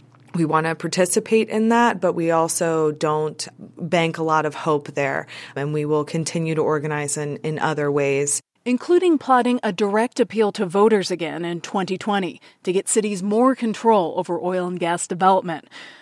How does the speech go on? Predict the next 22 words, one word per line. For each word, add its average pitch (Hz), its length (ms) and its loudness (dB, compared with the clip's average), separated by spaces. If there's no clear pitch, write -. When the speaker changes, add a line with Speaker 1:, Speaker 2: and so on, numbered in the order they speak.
Speaker 2:
Foster 175 520 0
and 160 140 -4
Colorado 196 420 4
Rising 196 460 2
will 196 140 4
meet 208 300 -2
soon 262 480 2
to 190 120 -6
plan 185 300 -2
their 185 180 0
ideas. 190 720 2
And 233 140 6
newly 339 240 4
elected 269 480 0
state 247 320 -2
Democrats 226 720 0
plan 180 400 -6
to 180 140 -6
bring 190 320 -4
their 247 260 6
proposed 175 480 -2
legislation 160 760 -4